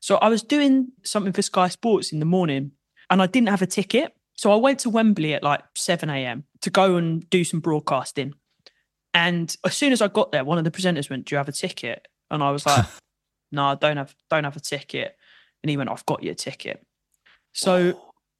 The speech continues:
Speaker 1: I, I hadn't brought any of my stuff 'cause I thought, "Oh, I just go, I'm just going back to East London. I'll watch it in the pub with my mates, you know,
Speaker 2: Mm.
Speaker 1: great." So I was there on my own without a phone charger, without a book from
Speaker 2: <laughs>
Speaker 1: nine A M till three P M kickoff.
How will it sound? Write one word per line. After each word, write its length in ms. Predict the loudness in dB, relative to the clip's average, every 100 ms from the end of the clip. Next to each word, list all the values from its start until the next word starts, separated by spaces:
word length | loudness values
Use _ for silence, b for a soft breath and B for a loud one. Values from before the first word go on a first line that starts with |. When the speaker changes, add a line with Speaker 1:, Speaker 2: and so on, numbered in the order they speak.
| _ _
Speaker 1:
I, 160 | 4 4
I 160 | 4 4
hadn't 220 | 4 2
brought 160 | 2 2
any 160 | 2
of 40 | 0
my 120 | 0
stuff 280 | 0 -2 -2
'cause 140 | -2
I 60 | 0
thought, 180 | 0 0
"Oh, 120 | 2 0
I 60 |
just 180 | -2 -6
go, 80 | -6 -4
I'm 160 | -6
just 160 | -6 -2
going 160 | -2 0
back 180 | -2
to 100 | -2
East 200 | -6 -4
London. 300 | -2 0 0 0
I'll 100 | 0
watch 220 | -2 -4
it 40 |
in 60 | -10
the 60 | -8
pub 240 | -6 -6
with 100 | -4
my 120 | -2
mates, 460 | 0 -2 -4 -8 -12 _ _ -2
you 80 |
know, 80 | 2 4
Speaker 2:
Mm. 140 | 2 0
Speaker 1:
great." 240 | 0 0 _ B B B B _
So 160 | -2 2
I 60 | 2
was 140 | 4
there 200 | 2 4
on 80 | 2
my 140 | 2 2
own 320 | 0 -2 -6 -12 _
without 520 | 0 2 4 2 -2 _ -8
a 60 |
phone 300 | -2 0 0
charger, 400 | 0 0 0 0
without 260 | 0 0 0
a 40 |
book 480 | 0 0 0 -4 -16 -20
from 260 | -2 0
Speaker 2:
<laughs> 760 | 2 0 -2 -4 _ _ _ 2
Speaker 1:
nine 300 | 4 4 4
A 180 | 2 0
M 220 | 0 -4
till 180 | -2 -2
three 300 | 2 4 4
P 80 | 4
M 160 | 2
kickoff. 520 | 2 0 0 0 -2